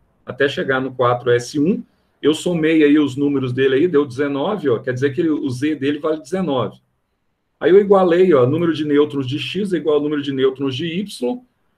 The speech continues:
Então, o A de X, número de nêutrons é, é a massa de X menos o número atômico de X. Então, tá aí que é igual a massa de Y menos o número atômico de Y.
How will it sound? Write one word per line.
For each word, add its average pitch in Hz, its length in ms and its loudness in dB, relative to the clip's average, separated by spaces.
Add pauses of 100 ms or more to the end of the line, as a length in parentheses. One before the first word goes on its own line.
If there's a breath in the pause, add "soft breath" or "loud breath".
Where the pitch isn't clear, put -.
Então, 160 240 2
o 147 80 6
A 147 140 6
de 147 180 -4
X, - 340 -6
número 170 300 0
de 165 120 2
nêutrons 135 400 0
é, 127 300 0 (400 loud breath)
é 120 60 -6
a 127 60 2
massa 143 360 0
de 135 140 -6
X 160 300 -4
menos 143 640 -2 (160)
o - 60 -8
número 135 260 2
atômico 127 500 -2
de 127 120 -4
X. - 540 -8 (380)
Então, 120 160 -8
tá 139 140 -2
aí 147 200 0
que 190 100 -2
é 185 40 4
igual 139 320 4
a 131 80 -2
massa 127 340 -4
de 143 180 -6
Y 175 340 -8
menos 160 260 -4
o 156 40 -8
número 165 420 -4 (340)
atômico 147 920 -2 (220)
de 156 280 -2
Y. 98 400 -10